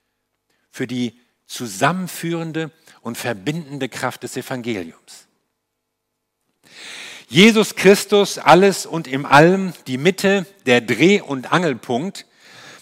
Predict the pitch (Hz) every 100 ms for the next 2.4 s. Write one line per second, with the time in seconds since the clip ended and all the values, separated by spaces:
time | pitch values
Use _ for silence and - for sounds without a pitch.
0 | _ 110 151 180 175 170 - - 135 143
1 | 143 139 135 127 143 139 - 135 131 131
2 | - 135 92 -